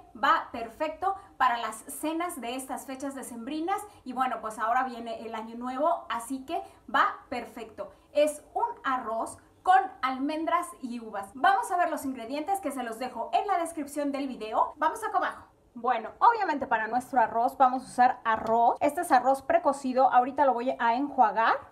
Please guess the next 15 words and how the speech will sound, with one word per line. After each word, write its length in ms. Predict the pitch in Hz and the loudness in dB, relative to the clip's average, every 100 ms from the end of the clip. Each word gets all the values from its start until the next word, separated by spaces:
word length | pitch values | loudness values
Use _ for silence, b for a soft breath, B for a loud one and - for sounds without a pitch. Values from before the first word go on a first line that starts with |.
| _ _ | _ _
El 200 | - 294 | 0 4
arroz 240 | 302 330 349 | 4 4 4
lo 80 | |
vamos 200 | 427 415 | 6 4
a 40 | - | 2
hacer 180 | 359 302 | 0 4
como 220 | 370 320 | 4 4
un 120 | 302 | 0
arroz 320 | 311 285 285 | 2 2 0
blanco, 400 | 240 247 214 220 | 2 0 0 0
entonces 220 | 302 285 | 0 0
vamos 180 | 285 277 | 0 0
a 120 | 277 | -2
ponerle 520 | - 226 226 233 269 - | -4 0 0 2 0 0
cebolla, 560 | 226 226 247 254 311 | -4 0 2 2 2